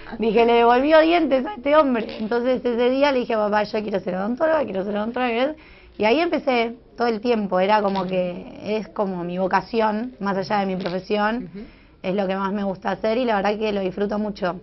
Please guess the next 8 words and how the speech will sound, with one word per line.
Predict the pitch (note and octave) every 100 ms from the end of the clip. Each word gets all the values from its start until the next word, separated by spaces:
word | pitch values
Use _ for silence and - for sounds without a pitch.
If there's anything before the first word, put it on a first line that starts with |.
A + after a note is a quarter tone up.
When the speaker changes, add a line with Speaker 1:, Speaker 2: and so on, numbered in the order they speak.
| -
Speaker 1:
Ujú. | F3 E3+ F#3+
Speaker 2:
Está | A3 A3+
bueno. | A3+ - G3+ F#3 F3+ - -
Speaker 1:
Bueno, | D3+ D3+ D3 C#3+ D3
me | D3
imagino. | D3+ D#3 F3+ C#3+ C3+ - - - -
Y, | F#3 F#3+ F#3+ -
eh, | F3+ F3+ F3+